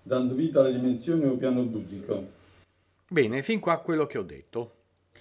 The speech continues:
Speaker 1: Eh sì, in principio era il verbo, il verbo era presso Dio. <laughs> Così mi ricordo che dice la Bibbia, no?
Speaker 2: Giusto.
Speaker 1: Mm.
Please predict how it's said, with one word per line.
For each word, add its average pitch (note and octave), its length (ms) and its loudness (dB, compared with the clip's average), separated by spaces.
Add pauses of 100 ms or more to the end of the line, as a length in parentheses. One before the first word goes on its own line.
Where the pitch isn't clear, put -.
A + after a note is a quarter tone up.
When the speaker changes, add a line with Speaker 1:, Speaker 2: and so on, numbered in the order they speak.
(140)
Speaker 1:
Eh D#3 140 0
sì, - 180 -8
in A2+ 100 -2
principio B2 340 -2
era A#2+ 100 4
il C3+ 80 2
verbo, A2 280 0
il G#2 80 -6
verbo G#2+ 320 2
era G#2+ 120 0
presso G#2 280 -6
Dio. F#2+ 320 -10 (840)
<laughs> C3+ 160 -2 (1000)
Così B2 220 -2
mi C3 100 0
ricordo A#2+ 380 4
che A#2 120 -4
dice A2+ 200 -6
la A2 100 6
Bibbia, G#2+ 300 -4
no? A2+ 280 -2
Speaker 2:
Giusto. - 360 4 (880)
Speaker 1:
Mm. C3+ 220 -4